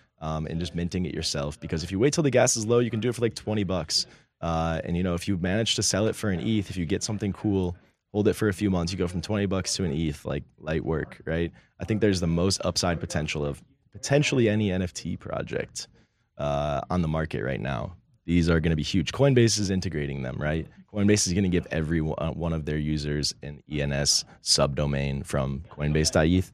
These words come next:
You can add on, like, ryan dot coinbase dot E T H, right? They're gonna give those all out to every one of their customers for free. Everybody will be onboarded into E N S, whether or not they even realize it. Boom.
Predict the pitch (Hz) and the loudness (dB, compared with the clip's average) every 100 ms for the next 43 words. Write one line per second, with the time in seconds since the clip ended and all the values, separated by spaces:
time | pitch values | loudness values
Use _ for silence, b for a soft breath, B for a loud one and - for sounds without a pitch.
0 | b b - 85 57 71 69 67 65 69 | b b -4 -2 2 2 2 0 -2 -2
1 | 78 76 71 67 76 69 - - 62 - | 2 4 4 0 0 0 -2 -4 -4 -2
2 | - - 73 78 76 78 92 87 85 73 | -4 -4 0 0 2 2 2 4 2 2
3 | 78 73 - 76 76 67 67 - 65 71 | 0 0 0 0 2 0 -2 -4 -4 -4
4 | 69 65 53 - - - 65 - - 120 | -4 -2 -4 -4 -4 -4 -8 -10 4 8
5 | 120 117 B B B - 92 82 78 73 | 8 6 B B B 0 2 4 2 2
6 | 73 76 65 73 71 71 67 69 - 67 | 2 0 0 0 0 0 0 -2 -2 0
7 | 73 69 71 - 80 78 73 71 73 - | 2 2 0 2 4 4 4 4 2 0
8 | 65 73 71 65 - _ - 101 76 58 | 0 0 0 -2 -4 _ 6 8 8 6
9 | 55 64 - - - _ _ _ _ _ | -4 -6 -8 -14 -20 _ _ _ _ _
10 | _ _ _ _ - 90 82 71 57 | _ _ _ _ 8 10 8 4 -2